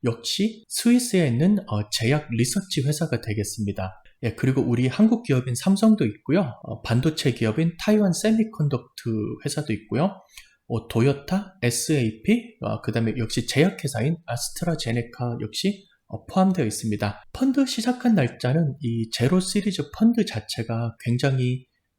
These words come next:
최근에 나온 상품이기 때문에 애기 펀드라고 할 수 있습니다. 이천십팔 년에 시작되었고요. 이 년조차 안 된 신규 펀드가 되겠고요. 현재 펀드 가격은 이제 오월 이십이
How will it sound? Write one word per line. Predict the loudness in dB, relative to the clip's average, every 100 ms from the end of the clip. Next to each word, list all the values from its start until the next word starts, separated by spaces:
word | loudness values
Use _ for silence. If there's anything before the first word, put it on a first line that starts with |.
| _
최근에 | 2 4 6 6
나온 | 4 0 0
상품이기 | -2 0 2 4 2 -4
때문에 | -6 -2 0 0 -2 _ 0
애기 | 2 2
펀드라고 | 2 2 4 4 2 0
할 | -4
수 | -4
있습니다. | -6 -4 -6 -6 -4
이천십팔 | -4 -6 _ -4 0 0 -2 -2 0 2
년에 | 2 0
시작되었고요. | -2 -4 -2 -4 -2 -2 0 -2 -4
이 | 4 6
년조차 | 8 8 6 2 -2 -6 -8 -6
안 | -4 0
된 | 0 0 -2 -4
신규 | -2 0 0 0
펀드가 | 4 4 4 0
되겠고요. | 0 -2 -2 -2 -2 2
현재 | 4 4 4 -2
펀드 | 4 6 6 4
가격은 | 2 0 2 2 0 -2
이제 | -6 -4
오월 | 0 4 4 2 -2
이십이 | -4 -2 -2